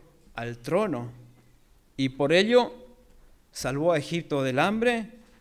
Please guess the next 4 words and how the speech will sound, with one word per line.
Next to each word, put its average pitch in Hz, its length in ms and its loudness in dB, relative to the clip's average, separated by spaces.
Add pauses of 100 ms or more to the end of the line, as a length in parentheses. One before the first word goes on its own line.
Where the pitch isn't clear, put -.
(760)
y 139 120 -6
más 139 280 -4
adelante 147 720 -2 (480)
introdujo 147 840 -4